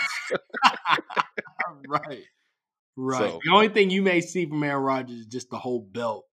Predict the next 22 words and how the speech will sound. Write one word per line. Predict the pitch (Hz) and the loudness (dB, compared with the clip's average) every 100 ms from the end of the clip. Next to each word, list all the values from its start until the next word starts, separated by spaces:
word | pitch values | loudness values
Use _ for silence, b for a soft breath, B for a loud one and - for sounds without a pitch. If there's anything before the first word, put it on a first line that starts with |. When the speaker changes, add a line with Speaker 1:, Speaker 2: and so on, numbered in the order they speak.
| _ | _
Speaker 1:
you | 123 | -14
know, | 117 107 | -12 -12
the | 104 | -10
whole, | 120 117 113 113 | -8 -8 -10 -10
uh, | 110 104 98 - _ _ _ | -12 -14 -18 -20 _ _ _
when | 107 | -14
he | 120 131 | -10 -10
score, | - 120 120 120 120 113 | -10 -10 -8 -8 -8 -10
when | 107 | -12
he | 123 | -12
does | 110 113 113 | -12 -12 -12
his | 117 107 | -16 -18
thing, | - 107 104 | -18 -18 -16
you | 110 | -16
know, | 107 | -14
he | 104 | -10
Speaker 2:
Mm-hmm. | 104 | -10
Speaker 1:
does | 107 _ 107 | -12 _ -20
a | |
little, | 104 104 98 | -20 -20 -20
you | 110 101 | -20 -20
know, | 92 | -20